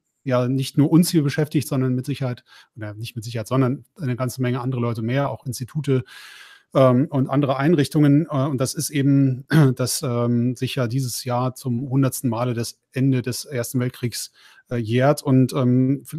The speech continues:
wir sollten ganz kurz noch mal darüber sprechen, denn du hast mich vor der Sendung darauf aufmerksam gemacht, dass da doch eine sehr große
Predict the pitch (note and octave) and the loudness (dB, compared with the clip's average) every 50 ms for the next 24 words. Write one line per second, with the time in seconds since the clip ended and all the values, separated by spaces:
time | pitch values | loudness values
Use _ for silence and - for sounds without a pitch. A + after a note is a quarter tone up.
0 | D#3 C#3+ C3+ C3 C3 C#3 C#3 D3 B2+ C3 C#3+ - - D3 C3+ - C#3 A2 C#3 C#3+ | -6 -2 -2 0 2 2 2 4 4 4 2 2 0 -2 0 0 0 2 2 2
1 | C3 B2+ C#3 - - C3+ - - C3 C3+ B2+ - - D#3+ C#3+ - C#3 B2 A#2+ A#2+ | 2 0 -2 -6 -8 -6 -6 -2 0 0 0 0 2 0 2 2 2 2 2 2
2 | A#2+ B2+ - - C3 C3+ - - _ - - D#3 D#3 D3 C#3+ C3 C#3+ D3 C#3+ C3 | 2 0 2 0 -2 -2 -2 -12 _ -4 0 2 4 4 4 4 4 4 4 2
3 | B2+ B2 B2+ B2 - C3 C3 C3+ - - C#3 C3 - D3 C#3 A#2+ B2+ B2+ C3 - | 2 2 0 0 -2 -4 -6 -6 -4 -4 -6 -4 -4 -2 -4 -2 -2 -2 -4 -6
4 | - - A#2+ - - C3+ A#2+ C#3 C3 - C3+ B2+ A#2 A2 C3 D3+ D#3 C3 D3 C#3 | -6 -8 -8 -8 -6 -8 -8 -6 -6 -4 -2 -2 -2 0 -2 -2 -2 0 0 -2
5 | - - C3+ C3 | 0 -2 -4 -4